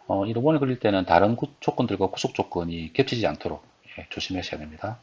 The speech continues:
자, 반경이, 아, 직경이 십이죠. 여기 십이고, 요 직경이 십 밀리입니다.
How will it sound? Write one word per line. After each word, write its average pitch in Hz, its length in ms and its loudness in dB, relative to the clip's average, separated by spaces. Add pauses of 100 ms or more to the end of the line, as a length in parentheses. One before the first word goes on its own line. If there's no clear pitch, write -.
(100)
자, - 240 -14 (760)
반경이, 95 920 -4
아, - 360 -14
직경이 104 400 -4
십이죠. 92 560 -6 (120)
여기 92 120 -12
십이고, 104 560 -8
요 104 140 -8 (100)
직경이 98 560 -4 (800)
십 - 220 -6
밀리입니다. - 600 -8